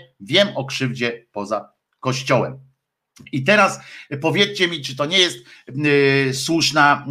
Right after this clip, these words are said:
y, słuszna, em, y, słuszna koncepcja takiego czegoś. Oczywiście tu księża, em, y, Bartosz pisze, księża założyli sobie Tinder. No nie,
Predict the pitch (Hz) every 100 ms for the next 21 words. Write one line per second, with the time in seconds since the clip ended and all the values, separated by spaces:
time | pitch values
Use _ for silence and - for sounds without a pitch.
0 | 131 127 127 123 123 120 117 - 151 135
1 | 139 139 127 127 - - _ 120 117 113
2 | 110 110 113 110 110 110 110 107 107 101
3 | 101 151 131 135 135 127 131 - - 202
4 | 202 - - - _ 160 139 147 143 135
5 | 131 208 - 175 202 208 190 156 147 -
6 | 160 151 151 135 - _ 139 135 139 131
7 | 131 123 135 135 131 - - 123 139 127
8 | 131 123 120 113 127 123 135 127 135 226
9 | 202 139 117 151 220 220 160